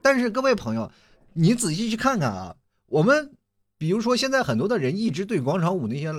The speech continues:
老大爷老大妈有所误解，真的有所误解，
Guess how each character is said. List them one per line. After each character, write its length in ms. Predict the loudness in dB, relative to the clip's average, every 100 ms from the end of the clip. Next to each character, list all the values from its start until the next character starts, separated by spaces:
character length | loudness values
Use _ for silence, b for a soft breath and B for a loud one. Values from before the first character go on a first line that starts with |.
| -10
老 140 | -8 -4
大 140 | -4
爷 80 | -4
老 120 | -6
大 140 | -4
妈 180 | -4 -4
有 180 | -4 -8
所 140 | -8
误 240 | -12 -10 -10
解， 320 | -12 -18 -20 _ _
真 100 | -6
的 80 | 0
有 120 | 0
所 120 | 0 -6
误 200 | -8 -10
解， 240 | -10 -20